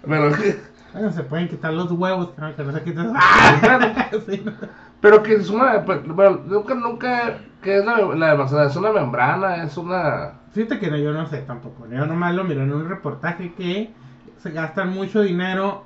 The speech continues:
Speaker 2: en, en ese tipo de cosas, güey, porque ellos también ya aprendieron, pero ahora, güey, el pedo es verle las manos y los pies. <laughs> Que eso sí no
Speaker 1: Ah.
Speaker 2: lo puedes,
Speaker 1: Ah,
Speaker 2: no lo
Speaker 1: ok.
Speaker 2: puedes fingir ni operar, güey.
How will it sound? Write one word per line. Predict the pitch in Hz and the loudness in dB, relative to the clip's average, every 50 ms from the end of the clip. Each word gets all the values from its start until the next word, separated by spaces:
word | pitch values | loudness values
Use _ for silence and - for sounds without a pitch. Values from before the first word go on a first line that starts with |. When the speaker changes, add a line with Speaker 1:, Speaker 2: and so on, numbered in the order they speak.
| _ - | _ -12
Speaker 2:
en, | 151 156 156 160 160 156 156 151 151 147 147 147 143 139 139 139 139 139 135 131 127 127 - - - - | -10 -8 -6 -6 -6 -4 -4 -4 -4 -4 -4 -4 -4 -4 -4 -4 -4 -4 -2 -4 -4 -6 -8 -14 -18 -14
en | 160 156 147 147 143 156 | -10 -8 -8 -8 -6 -8
ese | 160 - 196 | -8 -8 -8
tipo | 175 - 214 185 - 220 202 | -8 -8 -8 -4 0 0 0
de | - - | 0 0
cosas, | 220 226 220 233 208 190 175 | 0 0 0 0 -2 -2 -2
güey, | 170 175 175 - - - - - - - - | -4 -6 -6 -8 -12 -20 -20 -20 -20 -10 -4
porque | 202 202 185 - 185 | -2 -2 -2 -2 -2
ellos | 180 170 196 208 - - - - - _ _ - | 0 0 0 0 -2 -6 -16 -20 -20 _ _ -6
también | 175 175 165 165 160 165 | -4 -2 -2 -2 -2 -2
ya | 180 175 | -2 -2
aprendieron, | - 196 180 180 180 202 208 220 226 220 208 196 - | -2 -2 -2 0 4 4 6 6 6 4 2 0 0
pero | 196 202 214 214 220 220 208 | 2 4 6 6 6 4 2
ahora, | 180 170 175 202 214 214 208 | 0 0 2 4 6 6 4
güey, | 185 185 185 175 170 | 4 2 0 0 0
el | 165 | 0
pedo | 165 180 180 180 180 | -2 -2 -2 -2 -2
es | 180 - 170 | -4 -4 -6
verle | 165 175 170 170 - 185 190 190 196 | -4 -4 -4 -4 -6 -4 -2 0 0
las | 208 185 175 160 | 2 0 0 0
manos | 160 165 175 - 247 254 208 | -2 0 2 4 4 4 4
y | 214 208 | 4 4
los | 196 196 - - | 2 2 0 -2
pies. | - - 196 196 - - 214 - - | -6 -4 -4 -4 -2 -4 -6 -10 -12
<laughs> | - - | -18 -12
Que | - 190 | -6 -2
eso | 226 240 233 208 202 208 220 214 | 0 2 4 6 8 8 8 8
sí | 208 202 | 8 8
no | |
Speaker 1:
Ah. | 190 208 214 214 - | 8 8 6 6 4
Speaker 2:
lo | - | 4
puedes, | 190 196 202 202 202 202 196 180 175 160 - - - - - - | 2 2 4 4 4 4 4 0 -4 -8 -10 -14 -20 -20 -20 -12
Speaker 1:
Ah, | - 113 123 131 135 135 135 | -6 -4 -2 0 2 4 4
Speaker 2:
no | 185 | 6
lo | 208 | 6
Speaker 1:
ok. | 190 190 | 6 6
Speaker 2:
puedes | 220 220 233 208 220 | 8 6 6 6 4
fingir | 202 170 156 - 208 214 226 226 | 2 0 2 6 8 8 8 8
ni | 226 | 6
operar, | 214 208 - 170 165 - 262 349 381 381 | 4 2 0 -2 -2 -2 -2 -2 0 0
güey. | - - | -2 -2